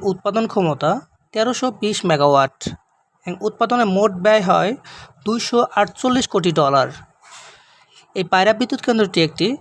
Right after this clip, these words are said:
কয়লা ভিত্তিক বিদ্যুৎ কেন্দ্র। এতে প্রতিদিন বারো টনের বেশি কয়লা প্রয়োজন হয়।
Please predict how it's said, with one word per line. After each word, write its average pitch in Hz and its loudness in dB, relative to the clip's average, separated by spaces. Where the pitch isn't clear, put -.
কয়লা 262 4
ভিত্তিক 214 -4
বিদ্যুৎ 165 0
কেন্দ্র। 139 -4
এতে 180 -4
প্রতিদিন 202 -4
বারো 170 2
টনের 226 0
বেশি 170 0
কয়লা 170 2
প্রয়োজন 170 -2
হয়। 143 0